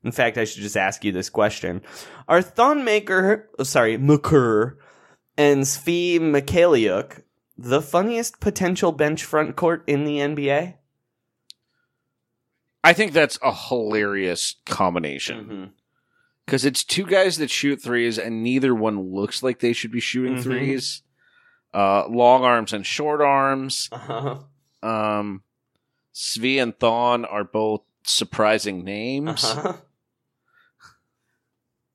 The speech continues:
Speaker 1: Uh,
Speaker 2: I,
Speaker 1: also
Speaker 2: I
Speaker 1: fu-, from surprising places, I would say.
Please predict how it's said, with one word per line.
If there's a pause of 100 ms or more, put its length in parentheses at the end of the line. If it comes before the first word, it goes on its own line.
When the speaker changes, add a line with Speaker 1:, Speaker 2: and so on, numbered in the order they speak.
(1300)
Speaker 1:
Uh, (100)
Speaker 2:
I,
Speaker 1:
also
Speaker 2:
I
Speaker 1:
fu-,
from
surprising
places,
I
would
say.